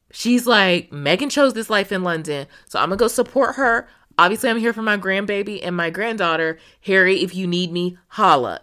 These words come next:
And Harry was probably like, "Yo, Mama D, what do you think?" And she was like, "One, you should probably talk to Meghan, your wife. But two, why you still in your granny's house?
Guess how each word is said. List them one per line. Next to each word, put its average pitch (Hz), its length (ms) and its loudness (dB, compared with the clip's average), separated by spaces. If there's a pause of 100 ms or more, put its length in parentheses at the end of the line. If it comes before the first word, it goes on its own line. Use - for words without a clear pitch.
And 170 140 0
Harry 185 340 2
was 190 120 2
probably 180 300 -2
like, 170 340 -2
"Yo, 160 440 -2 (320)
Mama 156 320 -2
D, 160 460 -6 (680)
what 151 180 0
do 185 60 0
you 185 160 -2
think?" 185 560 -4 (200)
And 175 120 -8
she 185 160 -2
was 180 120 -2
like, 170 260 0
"One, 180 440 -2
you 202 80 -6
should - 80 -14
probably 180 240 0
talk 180 220 0
to 185 100 -6
Meghan, 160 460 -4
your 160 180 -2
wife. 156 380 4 (280)
But 175 200 -4
two, 220 500 -4 (1200)
why 160 280 4
you 220 160 0
still 220 240 -2
in 196 100 -4
your 185 140 -2
granny's 170 380 -2
house? - 480 -12